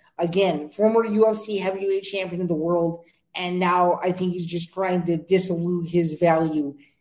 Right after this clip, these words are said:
uh, by doing this, and that's a real shame. And he, even, even with the super fight division, like, the, the, to me, there, there's just no other, the, the, there's just no other fighters that I feel could give him a competitive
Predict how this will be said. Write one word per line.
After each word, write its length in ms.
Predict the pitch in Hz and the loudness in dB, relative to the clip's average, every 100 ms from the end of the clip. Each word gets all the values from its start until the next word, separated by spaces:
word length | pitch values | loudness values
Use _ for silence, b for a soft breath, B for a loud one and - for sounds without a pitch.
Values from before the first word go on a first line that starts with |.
| _ _ | _ _
uh, 200 | 165 160 | -2 -2
by 240 | - 170 | 2 2
doing 400 | 165 185 190 175 | 2 0 0 -2
this, 300 | 160 151 - - | -4 -6 -8 -12
and 160 | 170 165 | -6 -4
that's 180 | 165 | -4
a 60 | 156 | -6
real 440 | 151 170 160 156 | -2 0 0 -2
shame. 440 | 170 - 185 151 139 b b | -8 -4 -2 -4 -6 b b
And 100 | - | 0
he, 400 | 233 226 - - _ | 2 2 0 -12 _
even, 260 | 262 262 | 2 2
even 440 | - 233 254 269 214 | -2 0 4 6 8
with 240 | 226 233 | 8 8
the 80 | 247 | 0
super 380 | - 247 254 247 | -2 -2 -2 -2
fight 300 | 254 240 233 | 2 2 2
division, 540 | 190 190 254 254 - 156 | 2 4 4 0 -8 -10
like, 260 | 175 185 165 | -4 -4 -2
the, 180 | 208 202 | -4 -4
the, 360 | 170 196 175 180 - | -8 -8 -10 -14 -6
to 80 | 190 | 0
me, 300 | 202 233 165 | 0 0 -2
there, 220 | 180 190 B B B | -2 -2 B B B
there's 200 | 196 180 | -4 -2
just 240 | 190 170 | -6 -4
no 380 | 165 185 185 202 | 2 4 4 2
other, 500 | 190 185 196 180 170 - _ _ _ _ | 2 2 2 2 -2 -8 _ _ _ _
the, 140 | 185 214 | -6 -6
the, 300 | 202 202 208 | -4 -4 0
there's 280 | 214 208 190 | 0 0 -2
just 240 | 202 165 | -2 0
no 300 | 170 190 185 | 2 4 4
other 340 | 180 202 196 | 2 2 2
fighters 720 | 175 196 202 220 180 175 170 - _ _ _ - | -2 4 4 4 2 -2 -6 -14 _ _ _ 0
that 260 | 180 - | 0 0
I 180 | - 190 | 2 4
feel 320 | 185 - 202 | 4 4 4
could 240 | 202 196 - | 4 -4 0
give 200 | 190 180 | 2 2
him 300 | 190 196 185 | 0 -2 -2
a 140 | 185 | -6
competitive 800 | 165 170 170 190 185 170 156 156 | -6 -10 -4 -2 0 0 0 -4